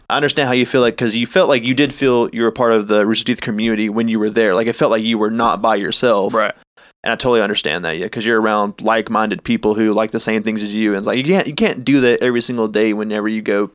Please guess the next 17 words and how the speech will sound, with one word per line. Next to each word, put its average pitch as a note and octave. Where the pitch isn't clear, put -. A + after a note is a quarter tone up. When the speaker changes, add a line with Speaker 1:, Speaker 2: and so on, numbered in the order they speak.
Speaker 1:
like, G2
to B2
work G#2+
or A2
you're A2
with, A2
like, G2+
even B2+
maybe A2+
family A2
and G#2+
close A#2
friends, G#2
whatever. G#2+
You A2
feel B2
like, G#2+